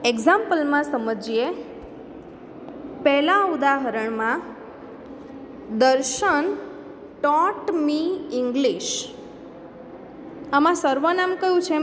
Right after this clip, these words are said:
me. તો એ me જે સર્વનામ છે એનું સ્થાન કર્મનું છે એટલે એને કર્મ વિભક્તિ કહેવાય છે. અહીંયા કર્તાના સ્થાને કોણ છે?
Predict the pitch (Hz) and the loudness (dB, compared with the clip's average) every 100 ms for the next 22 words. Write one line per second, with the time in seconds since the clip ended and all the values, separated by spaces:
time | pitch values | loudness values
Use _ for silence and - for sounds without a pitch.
0 | 311 311 302 - - - - - - - | 4 6 4 2 -4 -12 -12 -14 -14 -16
1 | - - - - - - 330 359 370 302 | -18 -18 -18 -18 -18 -2 2 4 2 2
2 | 247 269 370 453 311 330 339 330 247 233 | 2 4 4 4 4 2 2 0 0 0
3 | 302 311 247 247 - 320 277 320 320 - | 0 0 -2 -2 0 0 2 2 0 -4
4 | 285 254 302 370 - - 277 285 349 370 | -2 0 0 -2 -4 0 2 2 2 2
5 | 311 247 - - - - - - - - | 4 2 -2 -8 -10 -14 -16 -16 -18 -16
6 | - 247 247 311 403 381 359 330 320 311 | -2 -2 0 2 2 2 2 2 2 2
7 | 294 254 240 - 254 214 196 175 151 180 | 2 2 0 -2 -8 -4 -4 -4 -4 -8
8 | - - - - - - - - - - | -12 -14 -16 -18 -18 -18 -18 -18 -18 -16
9 | - - - - - - 247 240 262 349 | -16 -16 -16 -16 -14 0 2 4 4 4
10 | 370 339 339 370 381 381 - 370 349 370 | 2 0 2 0 2 0 0 0 2 2
11 | 370 359 359 - | 2 2 2 2